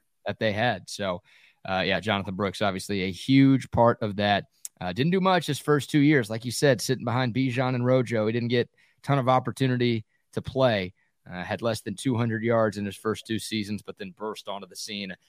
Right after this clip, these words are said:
with nearly twelve hundred on the ground and less than two hundred carries. He was a monster for this Texas team. And like you said, despite not starting the year as the starter,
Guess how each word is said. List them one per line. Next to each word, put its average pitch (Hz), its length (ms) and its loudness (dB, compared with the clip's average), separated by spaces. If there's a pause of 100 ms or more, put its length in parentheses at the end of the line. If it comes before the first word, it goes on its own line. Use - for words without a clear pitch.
(160)
with - 100 -14
nearly 98 280 -4
twelve 107 400 0
hundred 95 480 0
on 101 160 0
the 92 80 -2
ground 95 560 -2 (220)
and 101 140 -2
less 95 180 0
than 82 200 -8
two 135 300 2
hundred 92 420 -4
carries. 95 500 0
He 107 140 -2
was 95 300 -2
a 92 180 0
monster 92 500 0 (380)
for - 80 -2
this 98 180 0
Texas 92 340 -2
team. 101 200 -2
And 101 80 0
like 95 160 0
you 107 80 -4
said, 92 220 0
despite - 340 4
not 139 180 4
starting 147 400 8
the 139 80 6
year 139 200 8
as 123 160 6
the 113 80 -2
starter, 107 480 4